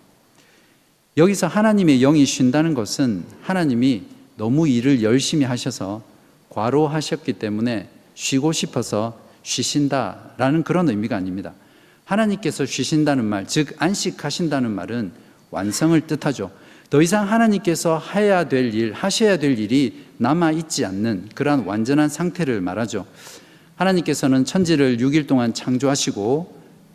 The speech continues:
보시기에 심히 좋았다라고 말씀하시면서 칠 일째 안식하셨는데 바로 그 안식의 상태가 여기서 말하는 하나님의 영이 쉬-, 쉰다는 그런 의미입니다.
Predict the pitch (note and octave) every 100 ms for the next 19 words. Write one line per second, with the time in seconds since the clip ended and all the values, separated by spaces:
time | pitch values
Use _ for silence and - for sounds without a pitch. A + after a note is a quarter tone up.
0 | _ - C#3+ - F3 E3+ E3+ - D#3+ E3
1 | G3 C3 A#2 A#2+ C3 A#2+ A2 F2 G2 C3
2 | B2 - A2+ G2 A#2 D#3 - - - -
3 | - - F3 E3+ E3+ G2+ F#2 - C#3+ D#3
4 | C#3+ - C3 D3+ A#2+ F#2 G2 A#2 - -
5 | - - G2+ C#3 D#3+ F3 F#3 E3 F3+ G3
6 | D#3+ C3+ - C#3+ C#3+ A2+ F#2+ F2+ - -
7 | _ A#2+ C3+ C#3 C#3 A2 F2+ F#2+ A2 E3
8 | A3 - - - D#3 C#3+ A#2 G#2 G#2 A#2
9 | A#2 F#3+ - - - - - B2+ - -
10 | - - - C3+ C3 C#3+ C#3 - C3 B2
11 | F#2+ G2+ G#2 F#2